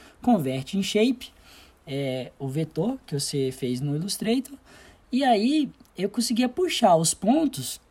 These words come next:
pra fazer um efeito de, né, elástico, né? Conseguia puxar o ar, então o ar aparecia, ele aparecia mais esticado, depois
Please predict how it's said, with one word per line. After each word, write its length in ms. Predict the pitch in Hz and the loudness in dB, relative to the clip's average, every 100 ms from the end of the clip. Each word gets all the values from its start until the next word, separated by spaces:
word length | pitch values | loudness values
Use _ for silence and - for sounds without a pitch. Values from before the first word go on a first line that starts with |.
| _ | _
pra 160 | 214 | -2
fazer 440 | 214 262 226 190 226 | 0 2 2 4 4
um 100 | 254 | 4
efeito 580 | 247 208 208 233 233 233 | 0 0 0 0 0 0
de, 560 | 180 233 240 240 196 - - - _ | 2 4 4 2 -2 -8 -20 -20 _
né, 120 | - | -6
elástico, 560 | 226 220 220 226 - - | -2 2 2 2 -2 -6
né? 240 | 135 160 196 | -4 -4 -8
Conseguia 560 | - 151 156 151 175 175 - - _ | -10 -8 -6 -4 -2 -4 -10 -20 _
puxar 360 | 190 190 185 185 | -6 -2 0 2
o 120 | 160 | 4
ar, 220 | 170 185 | 4 2
então 200 | 151 156 | -2 -2
o 120 | 151 | 2
ar 140 | 165 175 | 4 2
aparecia, 640 | 170 147 139 - 170 185 | 2 -2 -2 -4 -4 -2
ele 280 | 160 151 147 | -2 -2 -4
aparecia 400 | 147 147 143 - | -6 -6 -6 -4
mais 220 | 147 139 | -4 -4
esticado, 580 | 131 - - 135 175 156 | -6 -12 -8 -2 0 -2
depois 600 | 131 143 - 147 156 - | -4 -6 -2 0 2 -2